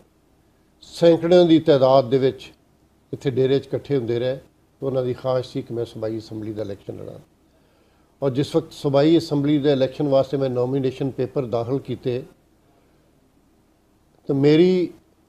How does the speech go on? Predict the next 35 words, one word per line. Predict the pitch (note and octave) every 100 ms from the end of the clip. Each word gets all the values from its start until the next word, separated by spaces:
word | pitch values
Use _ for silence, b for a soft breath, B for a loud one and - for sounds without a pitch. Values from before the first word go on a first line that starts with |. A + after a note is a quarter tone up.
| _ D#3+
ਇਲੈਕਸ਼ਨ | D#3+ D#3+ - F3+ F3
ਕੰਪੇਨ | E3+ E3+ D3 A#2+ D3+ E3+ D#3
ਜਿਹੜੀ | D#3+ D3+
ਏ, | D#3 D#3+ D#3+ D#3+ _ D3
ਉਹ |
ਮੈਂ | C3+ C3+ D#3+ F3
ਨਹੀਂ | F#3+
ਸੀ | D#3+
ਚਲਾ | D#3+ D3 C3+ C3+
ਰਿਹਾ, | D3
ਬਲਕਿ | C#3+ A#2 B2+ D3+ D3
ਇਸ | C#3
ਹਲਕੇ | B2 - C#3
ਦੇ | C3+
ਆਵਾਮ | A#2+ B2 B2
ਚਲਾ | A#2+ A2 G2+
ਰਹੇ | G2
ਸਨ। | F#2+ - - _ _ _ _ _ _ _ _ _ _
ਔਰ | D#3
ਉਹਦੀ | D3+ D#3 D#3+
ਵਜ੍ਹਾ | D#3+ G3
ਇਹ | F#3+ F3+
ਸੀ | - D3 E3+ - _ _ _ -
ਕਿ |
ਮੇਰਾ | C#3+ C#3+ D3+ E3+
ਜਿਹੜਾ, | D#3 E3+ E3 D#3+ E3 - _ _ _ _ _ _ -
ਅ, | D#3 D3+ D3 D#3+ - _ _ _ _ C#3+
ਲੋਕਾਂ | C#3 D#3 F3+ F3+
ਦੇ | F3
ਨਾਲ | D#3+ D3+
ਤਲਕ | D3 D3 E3
ਸੀ | D#3+ D3 C3+ E3 -
ਜਾਂ | C3 D3
ਮੇਰੇ | D3+ D#3
ਵ-, | D3 A2